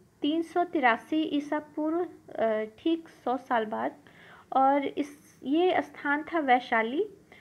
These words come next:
और साबा कमीर इसके अध्यक्ष थे। और ये कालाशोक के शासनकाल में, अ, दूसरी संगीति हुई थी। तीसरी संगीति हम देखते हैं,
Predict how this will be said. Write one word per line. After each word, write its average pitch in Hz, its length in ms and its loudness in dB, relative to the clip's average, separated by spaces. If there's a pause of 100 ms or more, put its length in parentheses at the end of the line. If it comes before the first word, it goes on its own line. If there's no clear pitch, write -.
(280)
और 262 480 4 (160)
साबा 277 460 2
कमीर 302 560 -2 (100)
इसके 262 640 -4
अध्यक्ष 247 560 -4
थे। 339 380 -6 (380)
और 262 340 2
ये 294 260 0
कालाशोक 320 920 0
के 254 100 -4
शासनकाल 214 840 -6
में, 208 500 -6 (140)
अ, 214 80 -12 (200)
दूसरी 226 360 -6
संगीति 214 500 -6
हुई 208 200 -4
थी। 214 320 -12 (440)
तीसरी 294 400 2
संगीति 339 560 -2
हम 320 220 -4
देखते 302 380 -4
हैं, 339 240 -4